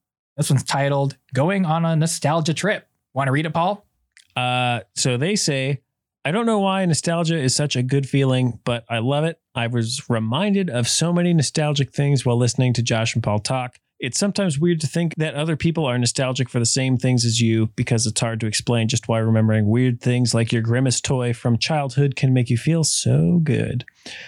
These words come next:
Speaker 2: I can't wait to see what nostalgia trip they'll bring each episode."
Speaker 1: Thank you so much for leaving those reviews. If you enjoyed the show as much as they did, we'd really appreciate it if you left a review as well. Additionally, one of the best ways you can help us out is to share the show with your friends and tell them about us.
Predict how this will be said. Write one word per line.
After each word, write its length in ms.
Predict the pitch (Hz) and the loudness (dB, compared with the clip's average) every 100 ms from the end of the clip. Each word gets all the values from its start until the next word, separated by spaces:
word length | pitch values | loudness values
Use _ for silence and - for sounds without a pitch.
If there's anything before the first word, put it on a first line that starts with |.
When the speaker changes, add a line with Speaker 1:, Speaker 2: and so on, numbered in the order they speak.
| - | -10
Speaker 2:
I 120 | - 123 | -6 -4
can't 200 | 214 214 | -2 -2
wait 220 | 220 190 | -2 -2
to 60 | - | -2
see 200 | 185 202 | 0 0
what 180 | 104 | 0
nostalgia 460 | 120 - 143 135 135 | 0 0 -2 -2 -2
trip 220 | 151 156 | -4 -4
they'll 120 | - | -4
bring 360 | 110 120 143 147 | 0 2 2 2
each 380 | - 139 151 - | 2 0 0 -2
episode." 540 | - - 113 - - - _ - | -4 -4 -4 -4 -8 -10 _ -8
Speaker 1:
Thank 180 | 247 202 | -4 -2
you 60 | |
so 160 | 160 180 | 0 0
much 180 | 185 180 | -2 -2
for 100 | 175 | 0
leaving 260 | 196 190 | 2 2
those 200 | 190 190 | 2 2
reviews. 600 | 185 208 233 196 113 - - _ - | 0 0 0 0 -2 -4 -10 _ -4
If 100 | 170 | 0
you 120 | 214 | 2
enjoyed 260 | 180 180 165 | 2 0 0
the 60 | |
show 160 | - 175 | 0 0
as 120 | 139 | 0
much 200 | 165 165 | 0 0
as 80 | 131 | -2
they 200 | 165 185 | -2 -2
did, 280 | 131 160 151 | 0 4 4
we'd 200 | 196 170 | 4 2
really 220 | 196 170 | 2 0
appreciate 500 | 170 180 190 135 139 | 0 0 0 0 -2
it 100 | 156 | -2
if 100 | 151 | 0
you 120 | 208 | 2
left 260 | 165 143 - | 2 0 0
a 40 | |
review 260 | 143 151 185 | 0 2 2
as 100 | 170 | 2
well. 340 | 226 185 101 - _ _ - - | 2 0 -4 -8 _ _ -20 -4
Additionally, 480 | 120 214 165 127 151 | -2 0 0 0 2
one 160 | 143 160 | 2 0
of 80 | |
the 60 | 147 | 0
best 260 | 180 190 180 | -2 0 2
ways 260 | 180 139 | 2 2
you 80 | 175 | 2
can 140 | 175 | 2
help 200 | 135 156 | 0 0
us 140 | 143 156 | -2 -4
out 140 | 147 - | -6 -4
is 140 | 123 | -4
to 100 | 151 | -2
share 240 | - 185 | 0 0
the 120 | 175 165 | 0 0
show 180 | 175 | 0
with 140 | 160 151 | -2 -2
your 80 | 139 | -2
friends 420 | 170 180 185 170 | 0 4 4 4
and 300 | 170 185 180 | 0 2 2
tell 160 | 185 | 0
them 100 | 208 | 0
about 240 | 180 151 131 | 0 0 -2
us. 380 | 95 - - | -4 -4 -4